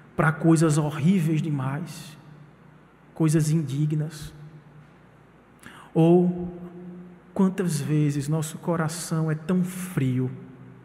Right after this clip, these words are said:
para aquilo que deveria aquecer-nos, a tua palavra, a tua presença, a oração, a comunhão uns com os outros.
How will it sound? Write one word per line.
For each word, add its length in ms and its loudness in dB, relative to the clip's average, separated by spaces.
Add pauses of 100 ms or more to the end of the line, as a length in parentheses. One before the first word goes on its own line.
(1000)
para 120 0
aquilo 260 4
que 100 0
deveria 360 2
aquecer-nos, 1200 -4 (560)
a 40 -20
tua 180 -6
palavra, 600 -6 (2250)
a 60 -10
tua 160 -2
presença, 800 -6 (1800)
a 120 -6
oração, 800 -6 (1200)
a 60 -12
comunhão 540 -2
uns 120 -8
com 160 -8
os 160 -6
outros. 520 -10